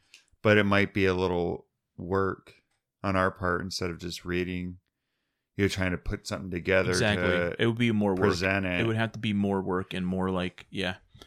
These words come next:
Speaker 1: I'm just
Speaker 2: preparedness
Speaker 1: trying to
Speaker 2: beforehand.
Speaker 1: figure out. I'm gonna, I, you know what?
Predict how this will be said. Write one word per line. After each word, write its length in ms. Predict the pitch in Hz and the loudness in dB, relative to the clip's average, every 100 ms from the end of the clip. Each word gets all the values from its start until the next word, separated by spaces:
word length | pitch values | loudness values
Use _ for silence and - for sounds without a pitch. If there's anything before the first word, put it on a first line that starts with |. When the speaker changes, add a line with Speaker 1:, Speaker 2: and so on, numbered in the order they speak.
| - | -14
Speaker 1:
I'm 60 | - | -10
just 60 | |
Speaker 2:
preparedness 420 | - - 110 104 104 | -8 2 4 4 2
Speaker 1:
trying 120 | 101 | 0
to 60 | 95 | -2
Speaker 2:
beforehand. 480 | 98 98 92 95 90 | -4 0 0 2 0
Speaker 1:
figure 100 | 87 | -2
out. 420 | 90 87 82 - - - | -4 -6 -8 -14 -20 -12
I'm 160 | 104 110 | -8 -4
gonna, 180 | 107 104 | -4 -4
I, 180 | 101 113 | -4 -4
you 200 | - 107 | -4 -2
know 120 | 110 | 0
what? 340 | 107 - - | 0 -2 -8